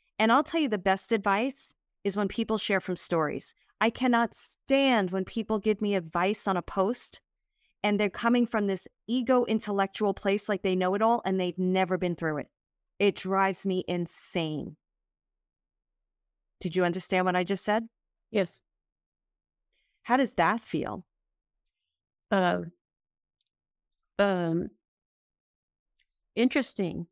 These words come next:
Speaker 2: On the one hand, I like to talk to people. On the other, I'm technolo-,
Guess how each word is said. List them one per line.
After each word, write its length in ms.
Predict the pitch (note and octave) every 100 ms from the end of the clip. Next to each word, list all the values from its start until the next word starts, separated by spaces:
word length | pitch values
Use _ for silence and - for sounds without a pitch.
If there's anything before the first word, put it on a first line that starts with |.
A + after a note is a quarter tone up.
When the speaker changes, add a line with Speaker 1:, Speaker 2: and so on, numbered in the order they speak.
| _ _ _ -
Speaker 2:
On 80 | G#3+
the 100 | G#3
one 340 | A3 B3 B3
hand, 420 | A#3 G#3+ G3 G#3 -
I 80 | G3
like 260 | F#3+ G3+
to 100 | -
talk 300 | - G#3+ A#3
to 80 | -
people. 360 | - G3 F#3+ F3+
On 120 | F#3
the 140 | F3+
other, 220 | G3+ G#3 F3
I'm 220 | E3+ E3 -
technolo-, 600 | G3 - F#3 F3+ F3+